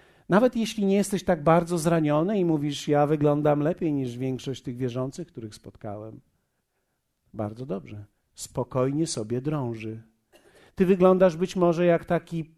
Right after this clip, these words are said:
wielki prawdziwek albo borowik, ale w środku ma robaka. I on sobie go spokojnie w środku ciebie drąży. On sobie drąży.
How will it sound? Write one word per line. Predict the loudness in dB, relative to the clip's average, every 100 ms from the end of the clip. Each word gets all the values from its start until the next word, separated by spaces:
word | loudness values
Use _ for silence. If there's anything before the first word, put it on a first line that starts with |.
| _ _ _ _ _ _
wielki | -20 -12 -2 4 4 2 -4 -8
prawdziwek | -2 0 0 -2 -4 -2 0 0
albo | 0 2
borowik, | 2 4 4 0 -4 -16 -20 _ _ _ _ _ _ _ _ _ _ _ _ _ _ _
ale | -4 -4
w | -6
środku | -10 -12 -8 -6
ma | -6
robaka. | -6 -8 -8 -10 -18 -18 _ _ _ _ _ _ -8
I | -2
on | -2
sobie | -2 -6 -6
go | -6 -6 -8 -12 _ _
spokojnie | -16 -10 -10 -6 -6 -6 -8
w |
środku | -12 -14 -14 -16 -18 -14
ciebie | -12 -10 -10 -12 _ _ -8
drąży. | -6 -6 -8 -18 -20 _ _ _ _ _ _ -6
On | -4 -4
sobie | -8 -12 -10
drąży. | -10 -10 -12 -20